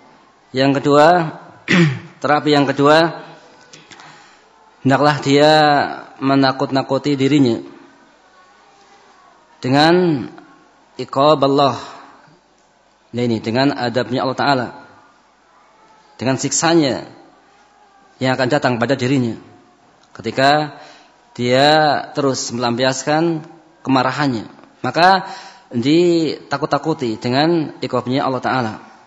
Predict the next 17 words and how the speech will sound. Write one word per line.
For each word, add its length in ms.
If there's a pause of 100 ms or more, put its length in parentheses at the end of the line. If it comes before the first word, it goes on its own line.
(800)
Kalau 180
nggak 140
bisa 160
mengendalikan, 800 (400)
sangat 260
berbahaya. 720 (960)
Akan 180
mendapatkan 460
satu 240
kemurkaan 480
Allah 180
Ta'ala 340 (680)
karena 240
dia 400
akan 560 (340)
berbuat 400
yang 460